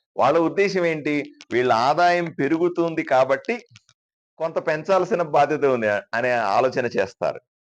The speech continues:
సహజమే అది. మొత్తం అన్నీ, ఆ, ఆ, మన ఉదాహరణకు ఏమీ లేదు, అందరికీ ఫ్రీ,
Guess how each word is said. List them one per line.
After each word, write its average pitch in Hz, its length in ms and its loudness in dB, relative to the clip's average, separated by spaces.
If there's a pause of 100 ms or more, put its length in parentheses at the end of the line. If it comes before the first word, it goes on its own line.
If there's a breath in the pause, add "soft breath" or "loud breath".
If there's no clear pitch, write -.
సహజమే 175 420 0
అది. 67 240 -6 (380)
మొత్తం 160 420 0
అన్నీ, 151 540 0 (320)
ఆ, 92 360 2 (140)
ఆ, 80 160 0 (440)
మన 92 180 -4
ఉదాహరణకు 135 600 0
ఏమీ 151 300 0
లేదు, 143 160 4
అందరికీ 170 420 0
ఫ్రీ, 120 280 -2